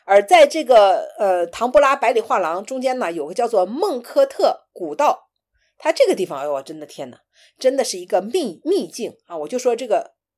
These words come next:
他管这个地方叫峡谷秘境，真的太美了。因为这里的河水啊，它都经过了那个草原的过滤，非常的清澈。然后远，旁边呢，就是山上那个草原的缝隙里啊，就还能看到大片的积雪，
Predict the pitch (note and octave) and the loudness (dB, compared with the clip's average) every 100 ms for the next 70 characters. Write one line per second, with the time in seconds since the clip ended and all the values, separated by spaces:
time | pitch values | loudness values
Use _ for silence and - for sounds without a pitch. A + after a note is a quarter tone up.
0 | _ _ _ A#3+ A#3+ - D#3+ G#3+ B3 A#3 | _ _ _ -6 -6 -4 -2 -2 -4 -4
1 | A3+ G3 - F3 A3+ A#3+ D#3 G3+ E3+ F#3 | -2 -2 -4 -4 -4 -6 -8 -8 -10 -10
2 | C#3 _ _ _ - G3+ F#3 - - G3+ | -12 _ _ _ -18 -12 -12 -12 -4 0
3 | C4 F3+ D#3+ D#3 D#3 - _ _ - E4 | 2 0 -2 -8 -16 -20 _ _ -4 -4
4 | E4 G#4+ A#3 E3+ - G#3 - C#3 - A3 | 2 2 4 -2 2 2 2 -6 -6 0
5 | C4 B3+ D4+ D4 G#3+ F#3 A3+ - - C3+ | 0 0 -2 2 2 2 -2 -4 -6 -10
6 | C3+ G#3+ A3 B3+ B3 - - _ _ - | -6 -6 0 0 0 -6 -12 _ _ -4
7 | F4 F4+ F#3 E3+ - G3 G3+ F#3 - - | 0 0 -2 -8 -8 -12 -8 -4 -4 -8
8 | _ _ B3 E4+ C4 A3 G3 - - G#3 | _ _ -2 0 2 2 2 0 -14 -16
9 | - - F4 F#4+ G4 A3 B3+ A#3 - D#4+ | -14 -6 2 4 6 2 0 -4 0 0
10 | F4 C4 - - G#3 F#3+ - D#3+ D#3 A#3+ | 2 -2 -4 -8 -6 -6 -4 -2 0 -2
11 | B3 D4+ C4 G3+ C#3+ C#3 - _ - - | -4 -6 -8 -10 -8 -8 -10 _ -14 -6
12 | C4 C#4 E4 B3+ - F#4+ C4 B3 F#3+ F#3 | -2 0 0 0 2 0 -2 -2 -2 -6
13 | C4+ C#4 G3+ C#3+ | -10 -6 -6 -6